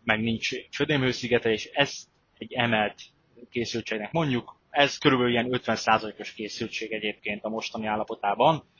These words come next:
vagy ötvenöt mondjuk külső hőszigetelésre együtt.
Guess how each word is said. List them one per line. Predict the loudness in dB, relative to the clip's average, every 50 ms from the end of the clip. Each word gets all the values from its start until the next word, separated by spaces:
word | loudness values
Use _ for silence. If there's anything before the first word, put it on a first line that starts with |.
| _ _ _
vagy | -4 -4 -4 -4 _
ötvenöt | -4 -4 -2 -2 0 0 0 0 -2 _
mondjuk | -4 -2 -2 -2 -4 -6 -10 _ _ _
külső | _ -10 -8 -6 -4 -4
hőszigetelésre | -4 -4 -6 -6 -6 -8 -8 -6 -8 -8 -8 -10 -10 -10 -8 -8
együtt. | -8 -8 -10 -16 -20 _